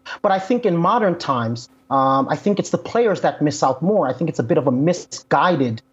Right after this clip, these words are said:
attempt to demonstrate, uh, a commitment to their clubs. But I think, uh, another way to demonstrate commitment is to go represent your country and grab the opportunities that you're given and demonstrate that you're of value to any team,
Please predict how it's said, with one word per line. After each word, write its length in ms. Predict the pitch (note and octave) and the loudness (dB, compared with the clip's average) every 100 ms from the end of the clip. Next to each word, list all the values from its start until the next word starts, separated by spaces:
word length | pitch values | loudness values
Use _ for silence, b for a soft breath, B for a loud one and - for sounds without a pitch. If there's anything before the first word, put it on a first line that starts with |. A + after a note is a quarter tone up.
| - | -4
attempt 480 | C3+ - E3 C#3 - - | -2 0 0 -2 -2 -2
to 60 | |
demonstrate, 800 | A#2+ D#3+ D3+ C#3+ - D3 B2+ - B | 0 0 2 0 2 0 0 -4 B
uh, 80 | D3 | 0
a 60 | - | 0
commitment 500 | - C#3+ E3 D#3+ D3 | 0 2 2 0 0
to 80 | C#3 | 0
their 140 | B2+ | 0
clubs. 420 | - A3 D3 A2+ - B | 0 0 0 -4 -10 B
But 100 | F3 | -2
I 60 | D3+ | -2
think, 260 | - F3+ D#3 | 0 -2 0
uh, 160 | C#3 | 0
another 300 | D#3 D#3 B3 | 0 2 2
way 120 | G#3+ F3 | 2 -2
to 100 | C3+ | -2
demonstrate 420 | D3 C#3 - B2+ | -4 -2 -4 -4
commitment 460 | C3+ A#2+ A#2 B2 B2+ B | -4 -4 -4 -6 -8 B
is 100 | E3+ - | -4 -4
to 100 | B2 | -2
go 240 | E3 F3+ | 0 2
represent 500 | F3+ G3+ A3 F#3+ F3+ | 2 2 2 2 0
your 80 | C#3+ | -4
country 460 | - A#2 - B2+ - B | -4 -6 -4 -6 -6 B
and 200 | D3 A#2 | 0 0
grab 280 | E3 F#3 F3 | 2 2 4
the 80 | E3 | 2
opportunities 640 | E3+ D#3 - D#3+ C#3 B2 | 0 -2 0 2 2 0
that 180 | B2+ - | 0 -2
you're 80 | A#2+ | -2
given 360 | C3 A#2 C#3 B | -2 0 0 B
and 140 | F#3+ D3+ | -2 0
demonstrate 420 | G#3+ A#3 - F3 | 2 0 0 2
that 180 | E3 - | 2 2
you're 120 | D3+ | 2
of 120 | B2 | 2
value 300 | E3 F#3+ D#3+ | 2 2 0
to 240 | - - G#3+ | -2 0 2
any 160 | C4+ | 0
team, 320 | - - A#2 | -2 -6 -6